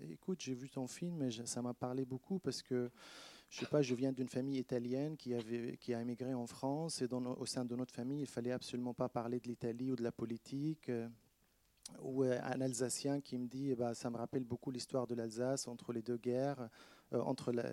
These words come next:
enfin, pendant la, la Deuxième Guerre mondiale, tantôt on est alsacien, tantôt on est, on est, euh, allemand. » Euh, et les Algé-, les Algériens sont, hein, c'est des gens qui me parlent, hein,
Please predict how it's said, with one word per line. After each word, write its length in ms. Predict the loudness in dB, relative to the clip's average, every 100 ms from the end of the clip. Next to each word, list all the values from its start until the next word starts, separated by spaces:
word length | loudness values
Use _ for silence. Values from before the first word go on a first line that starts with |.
| -4
enfin, 120 | -6 -2
pendant 280 | 0 2
la, 180 | 0 0
la 160 | -2 -4
Deuxième 240 | -4 -4
Guerre 180 | -4 -4
mondiale, 400 | -4 -2 0 0
tantôt 320 | -2 -4 -2
on 240 | -2 0 -2
est 80 |
alsacien, 500 | -4 -4 -4 -2 -2 -2
tantôt 340 | -4 -6 -4
on 120 | -4
est, 140 | -4 -6
on 140 | -6
est, 160 | -6 -6
euh, 140 | -10 -14 -20 -20 -20 -14 -2
allemand. » 580 | 0 2 4 2 2 0 -4 -8 -20 -20 -20 -20 -20 -6
Euh, 320 | -2 0 0 -2
et 20 | -6 -10 -14 _ _ _ -20 -4
les 200 | 2 6 6
Algé-, 320 | 6 4 2 2
les 180 | 2 4
Algériens 480 | 4 4 4 4 2
sont, 200 | 2 2
hein, 160 | 2 2
c'est 140 | 2
des 120 | 2
gens 160 | 2 2
qui 100 | 0
me 80 | 4
parlent, 340 | 6 6 4
hein, 140 | 0